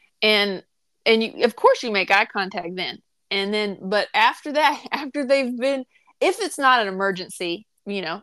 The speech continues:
if there's, if obviously if there's something s-, serious, you, that's fine. But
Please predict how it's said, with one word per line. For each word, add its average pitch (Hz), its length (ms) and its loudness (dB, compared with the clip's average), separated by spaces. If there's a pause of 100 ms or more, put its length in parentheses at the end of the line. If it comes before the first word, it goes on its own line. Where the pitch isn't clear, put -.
if 214 160 -6
there's, 220 300 0
if - 140 -2
obviously 262 440 2
if 196 80 -6
there's 196 180 -6
something 214 300 -10
s-, - 280 -18 (200)
serious, 190 520 -4
you, 185 220 -10 (220)
that's 180 180 -10
fine. 165 320 -10
But 160 200 -6